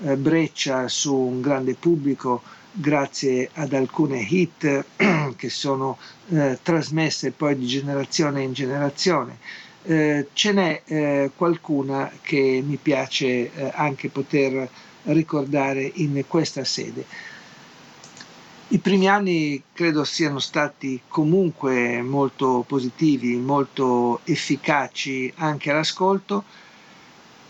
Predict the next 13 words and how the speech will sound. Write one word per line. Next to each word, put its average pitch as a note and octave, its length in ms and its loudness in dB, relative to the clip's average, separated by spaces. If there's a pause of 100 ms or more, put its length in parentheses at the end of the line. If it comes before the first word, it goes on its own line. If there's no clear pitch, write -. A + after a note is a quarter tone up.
Penso F3+ 480 4
al C#3 280 2
millenovecentosettantatré E3 2250 0
con C#3 280 -2
un C#3 460 0
doppio E3+ 460 2
album D#3+ 680 0
che C3 240 -2
da D3 120 0
una D#3 180 0
parte C#3 840 -2
conteneva B2+ 840 -2
ballate C#3+ 840 0